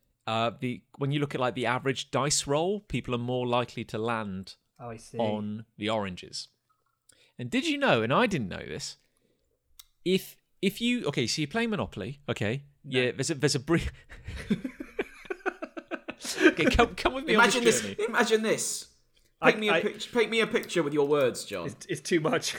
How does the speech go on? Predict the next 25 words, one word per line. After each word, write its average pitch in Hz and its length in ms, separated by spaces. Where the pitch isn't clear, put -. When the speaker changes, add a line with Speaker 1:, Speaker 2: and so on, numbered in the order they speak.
Speaker 2:
<laughs> - 160
Speaker 1:
Okay, 127 380
okay. 98 300
So 139 300
you 139 280
play 196 180
Monopoly, 98 520
and 107 420
the - 80
screaming 175 500
has, 139 240
there's 123 180
a 131 40
break 147 420
in 151 100
the 135 60
screaming 104 460
just - 200
for, 110 80
like, 98 120
a - 60
few 131 220
seconds, 87 520
and - 160
somebody, 123 640